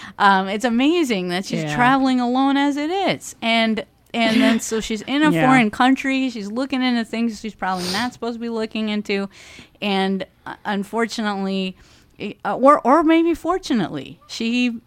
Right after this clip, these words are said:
Speaker 1: she feels that threatened and she leaves. So we never, you know, we, she was
Speaker 2: Yeah,
Speaker 1: never able to
Speaker 2: yeah.
Speaker 1: uncover
Speaker 2: We never
Speaker 1: the
Speaker 2: find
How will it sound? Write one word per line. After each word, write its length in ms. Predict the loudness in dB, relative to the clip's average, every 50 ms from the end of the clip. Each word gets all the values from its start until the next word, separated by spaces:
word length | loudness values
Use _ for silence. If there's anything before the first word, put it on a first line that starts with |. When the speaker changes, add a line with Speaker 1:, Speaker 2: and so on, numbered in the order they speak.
| _ _ _ _ -12
Speaker 1:
she 300 | -12 -8 -4 -4 -4 -4
feels 460 | -4 -4 -2 0 0 0 -2 -4 -4
that 360 | -2 -2 0 0 -2 -6 _
threatened 640 | _ -4 0 0 0 2 2 2 2 2 2 0 -2 _
and 440 | -6 -4 -2 -2 -2 -2 -2 -4 -4
she 240 | -8 -8 -6 -6 -4
leaves. 600 | -4 -4 -6 -8 -8 -10 -12 -14 -14 -14 -14 -14 -18 _ _ _ _ -20 -20 -20 -20 _
So 240 | -2 2 4 4 4 4
we 160 | 2 0 0 0
never, 500 | 2 2 2 2 2 2 2 0 -2 -4 -8 -10 -12 -14 _ _ _ _ -6
you 140 | -4 -2 -2
know, 80 | -2 -2
we, 200 | -2 -4 -4 -6
she 140 | -4 -2 0
was 120 | 2 4
Speaker 2:
Yeah, 220 | 6 6 6 6 6
Speaker 1:
never 120 | 6 4 4
able 460 | 2 2 0 0 0 0 0 0 -2
to 140 | 0 0 0
Speaker 2:
yeah. 100 | 0 2
Speaker 1:
uncover 460 | 0 0 -2 -2 2 2 4 4 6
Speaker 2:
We 60 | 6 6
never 200 | 6 6 4 2
Speaker 1:
the 40 |
Speaker 2:
find 280 | 2 4 4 4 4 4